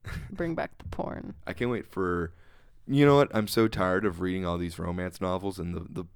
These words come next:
Speaker 1: the pornos and just not
Speaker 2: You read,
Speaker 1: matching up.
Speaker 2: you read <laughs> Why is the Fifty Shades of Grey Part thirty-seven not as good as Fifty Shades of Grey Darker?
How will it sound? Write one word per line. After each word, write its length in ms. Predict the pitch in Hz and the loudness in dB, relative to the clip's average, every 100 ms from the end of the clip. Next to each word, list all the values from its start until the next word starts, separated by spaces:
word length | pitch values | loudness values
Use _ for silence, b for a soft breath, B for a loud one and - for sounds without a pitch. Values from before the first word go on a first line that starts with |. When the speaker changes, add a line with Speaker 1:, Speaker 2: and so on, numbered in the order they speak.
| - | -6
Speaker 1:
the 140 | 98 | -4
pornos 500 | - 92 87 87 82 | -2 -2 -2 -2 -4
and 80 | 92 | -6
just 180 | 90 - | -6 -4
not 180 | 87 80 | -4 -2
Speaker 2:
You 80 | |
read, 180 | 85 85 | -2 -2
Speaker 1:
matching 220 | - 90 | 0 -2
up. 280 | 85 165 - | -2 -4 -4
Speaker 2:
you 140 | 262 311 | -6 -2
read 480 | - 320 - 170 - | 0 0 -2 -4 -6
<laughs> 40 | - - - - - - - - - - - - - - - - B B B - | -12 -14 -16 -20 -20 -20 -20 -20 -20 -20 -20 -20 -20 -20 -18 -16 B B B -12
Why 140 | 208 220 | -4 -2
is 140 | 339 | 0
the 140 | - 330 | 2 2
Fifty 380 | - 254 - 247 | 4 2 2 0
Shades 280 | 285 240 208 | 2 4 4
of 120 | 190 | 2
Grey 240 | 190 196 | 4 4
Part 320 | - 233 180 - | 8 6 6 0
thirty-seven 720 | 196 202 220 214 196 196 190 | 0 0 0 0 0 0 -2
not 160 | 175 | -4
as 160 | 190 - | -4 -4
good 160 | 196 185 | -2 0
as 140 | 180 | 0
Fifty 320 | - 196 - | -2 -2 -2
Shades 340 | - - 196 190 | -2 0 -2 -4
of 140 | 185 | -8
Grey 180 | 180 175 | -6 -6
Darker? 520 | - 165 175 - | -4 -6 -6 -2